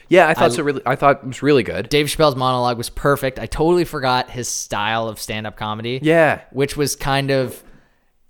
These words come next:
Speaker 2: I'm standing up for something, but I'm also showing you how much I give in to that thing that I also hate.
Speaker 1: Yeah.
Speaker 2: So,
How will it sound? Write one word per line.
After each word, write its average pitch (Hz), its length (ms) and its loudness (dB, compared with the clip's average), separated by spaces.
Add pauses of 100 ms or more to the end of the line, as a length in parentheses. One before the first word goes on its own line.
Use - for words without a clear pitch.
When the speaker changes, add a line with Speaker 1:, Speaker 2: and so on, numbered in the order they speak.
(120)
Speaker 2:
I'm 143 140 -2
standing 143 420 0
up 131 120 -4
for 143 140 -4
something, 131 520 -4
but 127 160 0
I'm 120 120 -4
also 120 280 -2
showing 120 380 -4
you 117 120 -6
how 113 200 -2
much 110 380 -6
I 107 600 -4 (880)
give 123 220 -2
in 117 200 -8
to 131 120 -8
that 113 260 -6
thing 120 240 -10
that 113 180 -6
I 107 280 -6 (120)
also 104 340 -6
hate. 107 400 -8 (120)
Speaker 1:
Yeah. 151 360 4 (160)
Speaker 2:
So, 127 400 -2